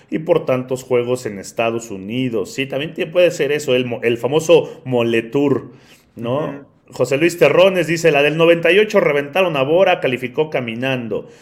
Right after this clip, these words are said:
Speaker 2: Es cierto.
Speaker 1: Dice Indira Guzmán, "Señor Francisco Daniel Manjarres, ya sería mucho que México no vaya a un mundial. Tendría que haber dos selecciones de Estados Unidos.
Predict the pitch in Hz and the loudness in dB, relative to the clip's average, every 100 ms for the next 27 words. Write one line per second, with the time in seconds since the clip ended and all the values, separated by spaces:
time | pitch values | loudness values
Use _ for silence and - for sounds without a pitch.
0 | - _ _ - - 247 302 311 262 240 | -20 _ _ -18 -4 -2 0 0 0 0
1 | 247 233 165 143 131 143 143 131 131 190 | 2 4 4 2 -4 -4 -2 -2 -4 -4
2 | 294 302 262 190 160 190 185 - 190 139 | -4 -4 -4 -4 -6 -4 -6 -2 0 0
3 | 135 143 139 131 101 101 104 110 165 160 | 0 -4 -6 -6 -8 -6 -8 -2 -2 0
4 | 160 156 147 151 160 107 117 131 127 98 | -2 -2 -4 -4 -4 -6 -6 -8 -10 -10
5 | 92 101 110 123 147 170 - 233 170 117 | -8 -6 -6 -8 -8 -8 -8 -8 -8 -6
6 | 127 147 135 123 139 131 139 - 120 101 | -6 -4 -2 -2 -2 -4 -6 -4 -4 -4
7 | - 135 135 113 98 123 120 113 101 117 | -8 -6 -6 -8 -6 -2 -2 -6 -10 -6
8 | 117 104 | -6 -6